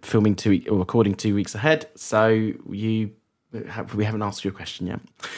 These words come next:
Uh, so instead, we're gonna ask each other a question, and in the theme, or part of the theme of this week's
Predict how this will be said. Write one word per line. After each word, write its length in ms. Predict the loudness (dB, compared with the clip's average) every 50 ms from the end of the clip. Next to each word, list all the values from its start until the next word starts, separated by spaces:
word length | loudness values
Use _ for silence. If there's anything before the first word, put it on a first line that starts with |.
| -14 -14 -8 0
Uh, 220 | 2 4 4 4 2
so 240 | 0 4 6 8
instead, 600 | 8 8 8 6 4 4 2 4 6 6 6 8 6
we're 80 | 6
gonna 200 | 6 6 6 6 6
ask 360 | 6 4 4 4 2 2 4
each 240 | 4 4 4 4 4 4
other 260 | 6 6 8 8 6
a 60 | 6
question, 680 | 6 6 4 4 4 2 2 4 4 4 4 2 -2 -8 _ 2
and 360 | 4 6 8 8 8 6 4 0 _ 6
in 280 | 8 8 10 10 8 6 4 4
the 180 | 0 0 0 0
theme, 560 | 0 2 4 6 8 8 8 8 8 6 4 2 2
or 140 | 2 2 2
part 300 | 0 2 4 4 6 4
of 160 | 4 0 -2
the 60 | 0
theme 220 | 4 4 4 4
of 120 | 4 2 2
this 200 | 2 2 2 2
week's 380 | 0 0 0 -2 -8 -12 -12